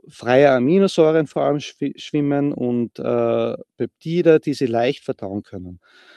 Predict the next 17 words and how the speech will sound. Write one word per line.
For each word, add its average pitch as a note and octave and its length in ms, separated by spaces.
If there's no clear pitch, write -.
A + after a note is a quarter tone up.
Wenn D3+ 140
die A3+ 80
Pflanze F#3+ 420
aber E3 140
dann E3 160
schon E3+ 160
in D#3+ 80
der D#3 100
Lage C#3+ 340
ist, E3 120
jetzt - 260
vollständig D#3+ 560
Proteine - 520
zum - 160
Beispiel B2 340
zu - 120
produzieren, B2 840